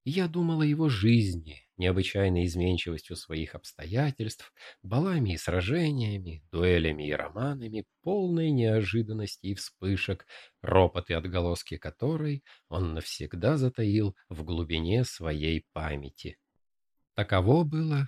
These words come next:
моё первое свидание с маркизом де Амеркером. Он говорил мне именно эти самые слова. С тех пор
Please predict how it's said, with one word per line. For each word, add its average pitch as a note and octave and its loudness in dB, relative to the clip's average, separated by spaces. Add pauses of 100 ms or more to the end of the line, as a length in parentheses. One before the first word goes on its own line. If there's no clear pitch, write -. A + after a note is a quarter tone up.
моё A#2 4
первое F#2+ 4
свидание A2+ 0
с - -12
маркизом F#2 2
де F2+ 4
Амеркером. E2 0 (400)
Он A#2 8
говорил D3 4
мне C#3 0 (140)
именно C3+ 4
эти F#2+ 2
самые E2+ -2
слова. D2+ -4 (840)
С - -16
тех - 0
пор F#3 -4